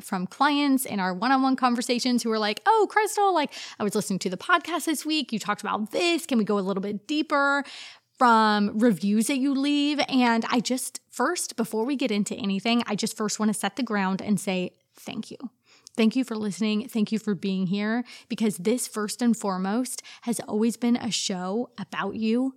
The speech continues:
for you, about the dream life that you're not just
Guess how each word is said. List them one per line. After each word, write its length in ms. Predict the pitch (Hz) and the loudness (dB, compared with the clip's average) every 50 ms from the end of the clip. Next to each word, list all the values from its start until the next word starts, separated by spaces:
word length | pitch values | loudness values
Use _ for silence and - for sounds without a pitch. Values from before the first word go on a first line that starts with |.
| _ _ _ _ _ _ _ _ _ _ _ | _ _ _ _ _ _ _ _ _ _ _
for 400 | _ - - 240 208 196 202 220 | _ -6 2 2 2 4 4 2
you, 500 | 226 208 226 240 247 254 262 269 277 - _ - | 2 4 4 4 4 4 2 0 -2 -4 _ -4
about 260 | 269 - 233 202 - | 0 0 0 0 2
the 80 | 220 | 0
dream 360 | 185 - - 220 233 233 240 233 | -2 0 2 4 4 6 6 4
life 340 | 202 190 202 226 233 - | 2 0 0 -2 -2 -4
that 140 | - 208 185 | -4 -6 -4
you're 100 | 208 214 | -2 0
not 160 | 214 214 208 | 0 0 -2
just 300 | 214 - 220 233 - - | -4 -6 -8 -8 -8 -12